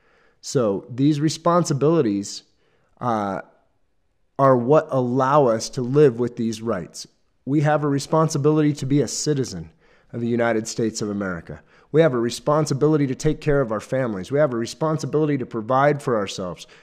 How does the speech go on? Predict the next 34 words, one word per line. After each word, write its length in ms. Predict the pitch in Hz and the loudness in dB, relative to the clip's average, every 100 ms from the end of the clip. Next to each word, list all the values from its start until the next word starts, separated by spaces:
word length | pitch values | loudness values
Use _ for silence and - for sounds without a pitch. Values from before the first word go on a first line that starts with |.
| _ | _
We 100 | 147 | 2
have 140 | 147 117 | 2 2
a 60 | |
responsibility 880 | 107 - - 156 151 127 143 156 139 | -4 -4 0 0 0 0 2 2 2
to 60 | 113 | 0
be 360 | 120 156 156 | 4 4 4
a 100 | 117 | 0
contributing 640 | 113 123 - 170 143 131 | -6 -6 -2 -2 -2 -4
factor 420 | 123 139 143 139 117 | 0 0 0 -2 -2
in 80 | |
our 140 | 123 131 | -2 -4
community. 640 | 143 127 135 98 78 - - - _ | -4 -2 -2 -4 -8 -16 -20 -20 _
We 100 | 131 | 2
have 140 | 147 131 | 4 4
a 60 | |
responsibility 840 | 120 117 - 151 143 135 151 160 131 | 2 -2 -2 0 0 0 2 2 0
to 120 | 127 | 0
help 220 | 143 135 | 0 -2
financially 640 | - 123 123 147 147 135 123 | -2 -2 0 0 0 -2 -2
support 540 | - - 147 156 156 | -4 -6 2 2 2
things 280 | 151 156 143 | 0 0 0
that 100 | 127 | -2
are 100 | 117 | -4
done 300 | 113 139 143 | 0 2 2
for 160 | 139 117 | -2 -4
the 80 | |
greater 320 | 110 123 131 127 | -2 0 0 0
good. 380 | 117 101 78 - _ _ _ | -2 -4 -4 -14 _ _ _
We 120 | 147 | 2
have 120 | 139 | 4
a 60 | 110 | 2
responsibility 960 | 107 - 151 151 139 117 147 160 156 151 | -2 0 2 2 0 0 4 4 4 0
to 220 | 135 117 | -2 -2
help, 440 | 131 151 139 - | 2 2 0 -10